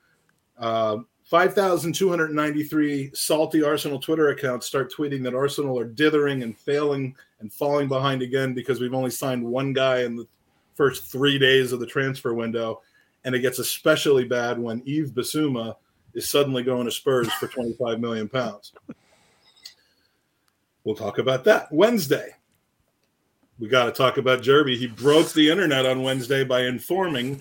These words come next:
not predicting, <laughs> informing the Arsenal podcast, or not, or, uh, Twitter sphere, that for the second year running, Arsenal start the Premier League season off on a Friday night,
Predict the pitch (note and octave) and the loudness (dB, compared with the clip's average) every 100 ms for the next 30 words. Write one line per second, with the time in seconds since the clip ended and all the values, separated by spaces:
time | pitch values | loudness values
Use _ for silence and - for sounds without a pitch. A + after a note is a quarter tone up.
0 | - C#3 F#3+ - A#3 B3+ - C3+ A2+ A#2+ | -4 0 0 0 -2 -2 0 -2 -2 -10
1 | D3+ - - C#3 E3 D3 - G#3 B3 D3+ | -16 -20 -10 -2 0 -2 -2 0 2 0
2 | A#2 A#2+ C#3 - - D3 C3 C3 B2+ B2 | -2 -6 -10 -18 -20 -8 -2 0 0 -2
3 | B2 D3 - D3+ E3 E3 C#3+ C3 B2+ B2+ | -6 -10 -6 -2 -2 -2 -2 0 0 -2
4 | _ - - E3 F3 C#3 A#2+ - C3+ C3+ | _ -18 -4 -2 0 2 2 0 -4 -2
5 | D3 D3 B2 B2 A#2+ A#2 A2+ G#3+ G3+ - | 0 0 0 -2 -2 -4 0 2 2 -2
6 | A#2 A2 G#2+ - _ _ - C3 C3 B2 | -8 -8 -10 -16 _ _ -6 -4 -4 -4
7 | - E3+ D#3 C#3+ C#3 D3 C#3+ B2 B2 B2+ | -2 -2 -2 2 2 2 -2 -4 -4 -4
8 | - B2 - C3+ C3+ - - D3+ C#3 C3+ | -6 -10 -6 -2 -2 -4 -8 -6 -4 -2
9 | C3 B2+ A#2 - D3+ C#3 B2 A#2 A#2 B2+ | 2 2 0 -4 -4 -4 -6 -8 -10 -12
10 | A2+ - B2 A#2 A2+ B2 A#2+ A#2 | -12 -4 -2 -2 -4 -4 -4 -6